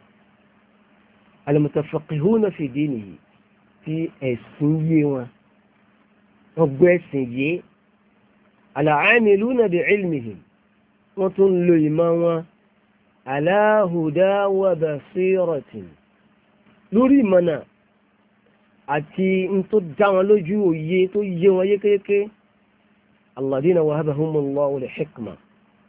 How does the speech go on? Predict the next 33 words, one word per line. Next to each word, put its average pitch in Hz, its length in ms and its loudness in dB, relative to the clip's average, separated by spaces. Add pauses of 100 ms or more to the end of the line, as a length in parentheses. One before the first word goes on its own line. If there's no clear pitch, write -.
(260)
Àwọn 135 160 -6
àfáà 151 220 -4
Ọlọ́run 143 220 -2
tó 135 100 -14
máa 131 120 -6
ń 147 80 -6
bùn 143 180 -2
wọn 127 140 -2
ní 135 100 -4
hikma. 147 460 -8
Èyí 123 120 -6
tí 170 80 -6
ń 175 100 -4
jẹ́ 170 100 -2
hikma 160 400 -8
ni 131 120 -4
pé 147 240 -6 (580)
wọ́n 160 120 0
gbọ́ 143 140 2
Al-Qur'an 151 420 -4
yìí, 131 200 -6
wọ́n 156 180 -4
gbọ́ 135 160 -4
Sunnah 156 340 -4
rí, 113 100 -8
wọ́n 160 240 -2
á 135 40 -6
fi - 160 -18
bẹ̀ 117 200 -8
máa 123 600 -6
rí 143 140 -4
wòye 135 440 -6 (120)
oríṣiríṣi. 151 1300 -6